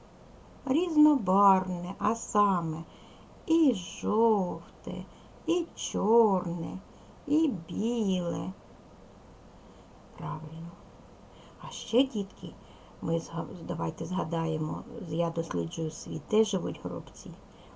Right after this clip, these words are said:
Вони завжди живуть у селі. А синички живуть улітку, де? Правильно, у лісі живуть синички. І тільки на зиму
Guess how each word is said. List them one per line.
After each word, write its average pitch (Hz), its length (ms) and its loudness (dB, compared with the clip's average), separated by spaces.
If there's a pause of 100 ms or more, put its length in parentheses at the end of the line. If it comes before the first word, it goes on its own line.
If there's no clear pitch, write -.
Вони 160 180 -2
завжди 165 500 -4
живуть 277 560 0
у 269 120 0
селі. 160 560 -6 (640)
А - 120 -4
синички 170 800 -2
живуть 294 420 0
улітку, 277 500 0
де? 185 340 -2 (1200)
Правильно, 190 680 -8
у 233 160 2
лісі 185 560 -2
живуть - 420 -10
синички. - 600 -12 (420)
І 190 140 2
тільки 196 880 -2 (600)
на 170 320 0 (160)
зиму 262 840 4